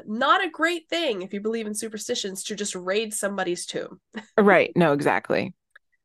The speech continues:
Speaker 1: According to folklore, disturbing a mummy's tomb then leads to death. The superstition didn't rattle Carter, however, nor stop him from exhuming Tut's tomb. Not
Speaker 2: Useless.
Speaker 1: cool. <laughs>
Speaker 2: I know.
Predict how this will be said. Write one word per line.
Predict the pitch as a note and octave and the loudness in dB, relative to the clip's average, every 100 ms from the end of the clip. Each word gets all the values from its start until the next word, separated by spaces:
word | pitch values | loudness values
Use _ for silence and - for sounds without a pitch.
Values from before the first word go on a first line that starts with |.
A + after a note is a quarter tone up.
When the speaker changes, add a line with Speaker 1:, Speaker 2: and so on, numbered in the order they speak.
| _ _ - | _ _ -14
Speaker 1:
According | A3+ D#4 D#4 G4 | -6 -2 0 -2
to | G4 | -4
folklore, | C4+ A#3+ A3 E3+ E3+ | -2 -2 -2 -2 -2
disturbing | G#3+ - B3+ D4+ F4 | -6 -4 -2 -2 -2
a | |
mummy's | D4+ C#4 C4+ C4 | -2 -4 -6 -8
tomb | - G#3+ G#3 G#3+ | -4 -4 -2 -4
then | F#3 F#3+ G3 | -4 -4 -4
leads | F#3 F#3 | -8 -8
to | - | -14
death. | F#3 G#3 E3 F3 - | -4 -2 0 -2 -6
The | - F#3+ | -8 -8
superstition | - A3 A#3 - A3+ G3 F#3+ | -6 -8 -8 -8 -8 -8 -10
didn't | C4+ D4+ C#4 | -10 -10 -4
rattle | B3 A#3+ A3 | -2 -2 -4
Carter, | G#3+ C4 C#4+ D4 C#4+ | -6 -4 -2 -2 -2
however, | C4 B3+ C4 | -2 -2 -2
nor | B3 B3+ D#4+ | -2 -2 -2
stop | - - C4+ E4 - | -4 -2 0 0 0
him | B3+ B3 | -2 -4
from | C4 A#3+ | -4 -4
exhuming | G#3+ G#3 A#3 D4+ C4 A3 | -4 -6 -6 -4 -6 -8
Tut's | - A#3+ - - | -4 -4 -4 -10
tomb. | - C4 D4 F3+ G#3 C4+ _ _ _ | -4 -2 2 0 -2 -10 _ _ _
Not | F3+ F#3+ C#4 | -4 4 4
Speaker 2:
Useless. | E4 - - | 4 2 0
Speaker 1:
cool. | C3+ C3+ G3 B3 C#4 - F4+ A#3+ | 0 -2 -2 2 2 4 2 4
<laughs> | |
Speaker 2:
I | F3+ | 6
know. | F3+ F#3 E3 D3+ | 8 8 6 4